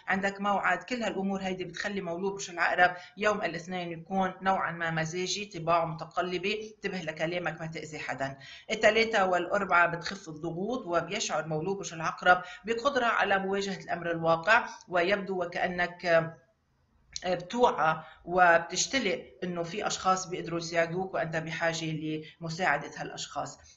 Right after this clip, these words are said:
الخميس والجمعة هي فترة استراحة، ابتعاد عن الأضواء، جرب ما تحط حالك رأس حربي، ما تكون رأس حربي،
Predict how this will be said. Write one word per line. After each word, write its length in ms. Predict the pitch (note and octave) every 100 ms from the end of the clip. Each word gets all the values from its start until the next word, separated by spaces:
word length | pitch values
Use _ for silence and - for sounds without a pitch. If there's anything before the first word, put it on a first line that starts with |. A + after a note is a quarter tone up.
| -
الخميس 460 | A3+ A#3 A#3 B3 -
والجمعة 500 | G3 F#3+ G#3 F3+ D#3+
هي 220 | E3 F3
فترة 360 | E3+ F3+ E3 D#3+
استراحة، 720 | D3+ - E3+ E3+ E3+ - G3 - - -
ابتعاد 480 | - F#3+ F3 F3+
عن 120 | D#3 E3
الأضواء، 580 | D#3+ D#3 D#3+ F3 F#3+ - -
جرب 340 | D#3+ A3 G#3 F#3
ما 60 |
تحط 240 | F#3 E3+ -
حالك 500 | F3 F3 D#3+ D#3+ E3
رأس 360 | D#3+ - -
حربي، 380 | - F3 E3 G3
ما 100 | F#3
تكون 280 | D#3+ F3 D3+
رأس 180 | - -
حربي، 420 | F3 E3 F3